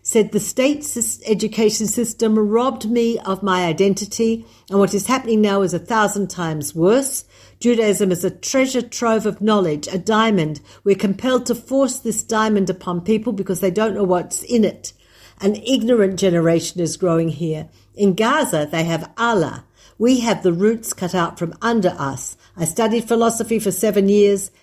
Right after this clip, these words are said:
That is dust compared to the diamond that we're sitting on and burying. Our children don't know what it means to be Jewish.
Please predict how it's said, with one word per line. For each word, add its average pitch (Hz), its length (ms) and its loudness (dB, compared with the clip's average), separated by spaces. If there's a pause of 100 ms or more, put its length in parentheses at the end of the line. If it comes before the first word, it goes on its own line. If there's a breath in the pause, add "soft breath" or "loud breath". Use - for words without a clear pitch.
That 185 180 -2
is 160 200 2
dust - 500 -4
compared 175 360 -2
to 175 80 -4
the 175 120 -2
diamond 233 440 0
that - 80 -6
we're 202 140 4
sitting 240 400 0
on 202 220 0 (100)
and 175 200 -2
burying. 160 640 2 (260 loud breath)
Our 180 120 0
children 196 500 0
don't 175 320 0
know 214 140 2
what 214 160 2
it 185 100 -4
means 196 260 0
to 190 100 -8
be 185 140 -2
Jewish. 170 500 2